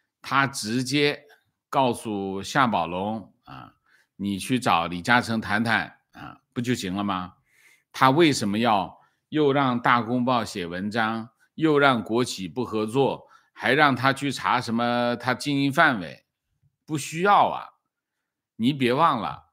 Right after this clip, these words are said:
李嘉诚还在习近平的手掌心里啊，啊，为什么？中共控制的香港啊，<clears throat> 对吗？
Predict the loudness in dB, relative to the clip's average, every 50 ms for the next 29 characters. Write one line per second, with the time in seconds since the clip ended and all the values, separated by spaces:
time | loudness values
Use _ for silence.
0 | _ _ -10 -6 -6 -6 -4 0 2 4 4 4 2 0 -2 -2 -2 -4 -6 -6
1 | -6 -6 -6 -4 -2 0 0 0 0 -2 -4 -8 -8 -8 -8 -6 -4 -4 -2 -2
2 | -2 -4 -4 -4 -6 -6 -6 -6 -6 -4 -4 -6 -6 -8 -10 -8 -6 -4 -4 -4
3 | -4 -8 -10 -14 -18 -20 -20 _ _ _ _ _ _ _ _ _ _ _ _ -4
4 | -2 -2 -2 -4 -8 -12 -14 -18 _ _ _ _ _ _ _ _ _ _ _ _
5 | _ _ _ _ _ _ _ _ _ _ _ _ _ _ _ _ -6 -6 -4 -2
6 | 0 -2 -2 -2 -4 -4 -4 -4 -6 -6 -8 -8 -6 -4 -4 -4 -4 -6 -8 -10
7 | -12 -14 -20 -20 -20 -20 _ _ -10 -8 -6 -6 -6 -8 -10 -14 -20 _ -10 -10
8 | -8 -8 -8 -12 -14